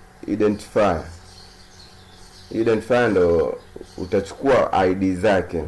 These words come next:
Hii hapa juu. Yaani utakuja tu hapa juu. Hii identifier. Utachukua I D zake. I D zake ni hizi hapa.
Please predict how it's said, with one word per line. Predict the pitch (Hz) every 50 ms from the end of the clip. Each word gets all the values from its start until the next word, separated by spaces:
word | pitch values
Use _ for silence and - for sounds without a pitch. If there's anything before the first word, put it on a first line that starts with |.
| 82 - - - - -
Hii | - 107 104 101 104 -
hapa | - 98 104 101 - 98 90
juu. | 90 92 95 92
Yaani | 98 110 120
utakuja | 123 - 107 107 107 110
tu | - - 110
hapa | 98 95 - 90 85
juu. | 87 87 85 82 80 80 82
Hii | 82 92 98 92
identifier. | 80 - - 85 90 90 87 87 - - - 85 80 73 - - - - - - - - - - - - - - - - - - - - - - - - - - - - - - -
Utachukua | - 101 110 98 - - - 127 131 127
I | 117 98 95 95
D | 95 95 92
zake. | 90 82 104 101 95 90 - 95
I | 92 98
D | 101 104 110
zake | 101 120 135 143 147 147 120
ni | 101 98 98 101
hizi | 95 95 113 117 110 92 90
hapa. | 90 78 76 - 107 107 131